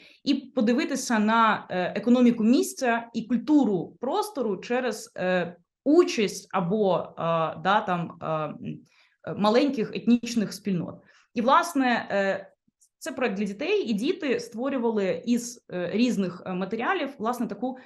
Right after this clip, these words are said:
альтернативну карту, е, е, с-, сучасної куль-, да, м-, мультинаціональної культури.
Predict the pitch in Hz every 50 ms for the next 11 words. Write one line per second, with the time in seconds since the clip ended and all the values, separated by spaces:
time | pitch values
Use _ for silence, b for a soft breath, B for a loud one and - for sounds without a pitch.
0 | B B B B - 208 - 247 226 233 202 - 262 311 285 277 254 220 - -
1 | 208 226 240 233 - - 202 196 185 175 165 - - - 160 156 160 156 151 -
2 | - _ _ _ - 156 151 139 156 156 - - - - _ _ _ _ _ _
3 | - - _ - - - - 233 - - 220 196 208 - - 202 185 - 185 180
4 | 185 175 190 208 208 180 - 185 185 202 - 226 247 269 - 262 240 226 214 233
5 | - 214 202 196 202 202 208 202 196 185 175 185 175 175 175 175 175 - 160 139
6 | - -